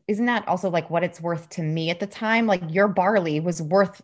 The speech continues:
to me, your cup of barley for me was worth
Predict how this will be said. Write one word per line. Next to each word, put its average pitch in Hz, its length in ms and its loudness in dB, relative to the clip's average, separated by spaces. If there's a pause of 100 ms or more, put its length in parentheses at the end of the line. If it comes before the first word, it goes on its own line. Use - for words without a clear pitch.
to 170 120 -8
me, 196 400 -2
your 185 160 0
cup 208 220 -2
of 180 80 -4
barley 220 600 2
for 196 120 -4
me 214 220 0
was 185 200 -2
worth 180 340 2